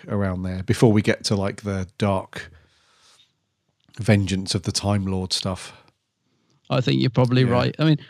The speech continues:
Speaker 2: I think Tennant slips so brilliantly back into the role of the Doctor as well, doesn't he? It's, it's, it,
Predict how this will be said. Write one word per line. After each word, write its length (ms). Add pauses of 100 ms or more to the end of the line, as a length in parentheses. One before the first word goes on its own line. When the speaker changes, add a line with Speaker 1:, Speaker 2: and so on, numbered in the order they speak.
(140)
Speaker 2:
I 120
think 280 (160)
Tennant 360
slips 340
so 200
brilliantly 420
back 340
into 300
the 100
role 220
of 100
the 80
Doctor 340
as 120
well, 240
doesn't 240
he? 80
It's, 140
it's, 220
it, 260